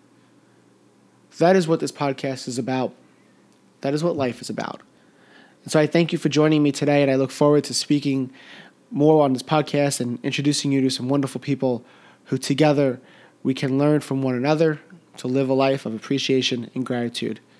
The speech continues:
Have a great day. Tell someone you love that you love them. Tell someone thank you for what they've done for you.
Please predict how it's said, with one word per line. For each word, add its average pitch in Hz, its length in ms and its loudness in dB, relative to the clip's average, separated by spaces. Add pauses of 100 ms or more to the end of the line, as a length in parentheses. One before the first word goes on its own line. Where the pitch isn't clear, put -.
(580)
Have 143 180 2
a 151 60 4
great 151 260 2
day. 139 420 0 (680)
Tell 156 180 0
someone 156 360 2
you 147 120 4
love 143 260 0
that 135 100 0
you 143 160 0
love 143 180 2
them. 113 240 -4 (880)
Tell 127 160 -6
someone 139 320 -2
thank 156 300 2
you 110 180 -2 (680)
for - 180 -10
what 123 120 -4
they've 127 120 0
done 110 160 -6
for 113 140 -8
you. 104 160 -6